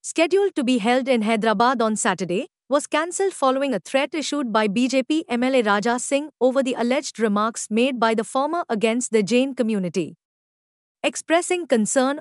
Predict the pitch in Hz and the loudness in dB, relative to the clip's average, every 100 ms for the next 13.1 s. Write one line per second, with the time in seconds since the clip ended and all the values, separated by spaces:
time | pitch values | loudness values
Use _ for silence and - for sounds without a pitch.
0 | - 269 302 311 277 - 240 254 - 302 | 0 2 2 -2 -2 -2 2 0 0 -6
1 | 311 247 226 185 240 339 359 277 285 - | -2 0 0 2 2 2 0 0 0 -2
2 | 330 - 220 208 - 277 - 330 262 254 | -2 0 -2 -2 0 0 0 -2 2 2
3 | 277 269 233 185 170 214 170 240 _ - | 2 0 0 -2 -2 -4 -4 -4 _ -4
4 | 269 262 302 339 349 - 277 269 240 240 | 0 0 0 -2 -4 -2 0 2 2 0
5 | - 285 - 233 220 220 220 214 254 302 | 0 0 0 -2 0 0 2 2 2 0
6 | - 247 - 247 233 247 311 - 220 247 | -2 -2 0 -2 0 0 -2 -2 0 2
7 | 262 - 240 262 302 330 269 226 254 269 | 0 -2 -2 0 0 0 0 -2 -2 -2
8 | 320 359 349 - 240 247 - 220 233 277 | -2 -2 -4 0 0 0 0 0 0 -2
9 | - - 311 320 320 - 254 160 - _ | -4 -2 0 0 -2 -2 -2 -2 -6 _
10 | _ _ _ _ _ _ _ 226 262 339 | _ _ _ _ _ _ _ 0 2 2
11 | 370 403 302 294 254 - 269 277 285 269 | 2 2 2 2 0 0 -2 0 -2 -2
12 | 262 311 269 208 - 269 285 247 208 208 | -2 -2 0 -2 0 0 2 2 2 0
13 | 277 | -2